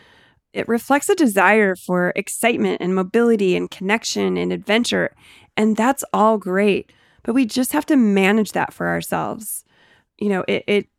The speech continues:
for those of us that are learners and for those of us that want to be highly engaged and be happy and be fulfilled, this type of behavior <laughs> can lead to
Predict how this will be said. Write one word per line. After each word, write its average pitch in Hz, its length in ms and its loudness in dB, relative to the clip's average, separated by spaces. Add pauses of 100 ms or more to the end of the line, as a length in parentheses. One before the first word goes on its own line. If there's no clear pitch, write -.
(380)
for 220 200 -2
those 220 220 0
of 220 80 -2
us 220 120 0
that 208 140 0
are 208 120 4
learners 190 720 2
and 175 320 -2 (280)
for - 140 -4
those 208 220 2
of 214 100 2
us 202 220 2
that 185 400 -2
want 190 380 -2
to 190 500 2 (440)
be 220 180 4
highly 208 460 0
engaged 196 400 2
and 175 120 -2
be 196 120 -4
happy 190 420 0
and 185 100 0
be 185 140 -4
fulfilled, 214 640 -2 (260)
this 214 300 2
type 240 220 0
of 240 100 2
behavior 208 580 2
<laughs> - 0 -
can 202 340 0
lead 196 260 2
to 202 180 2